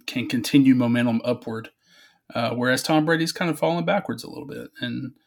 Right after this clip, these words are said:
um, who's to say that, you know, he, he doesn't have another up year next year? We don't, I mean, we don't know, but the, the guy's gonna be, what, forty-three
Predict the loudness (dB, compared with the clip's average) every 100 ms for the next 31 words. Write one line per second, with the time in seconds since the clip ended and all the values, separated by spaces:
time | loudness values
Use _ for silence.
0 | _ _ _ -6 -6 -6 -10 -18 _ -2
1 | 6 6 4 0 2 2 2 -2 -4 _
2 | -4 -2 -2 0 -2 -2 -2 0 2 0
3 | 0 0 0 0 0 -2 -4 -6 -4 -2
4 | -2 -4 -4 2 4 2 2 4 8 8
5 | 6 4 -6 -12 _ _ -2 0 0 -6
6 | _ -6 -4 -6 -12 0 2 2 -2 -12
7 | _ _ _ _ _ _ _ _ -20 -16
8 | -10 0 2 2 2 -2 0 2 2 0
9 | 0 0 0 -6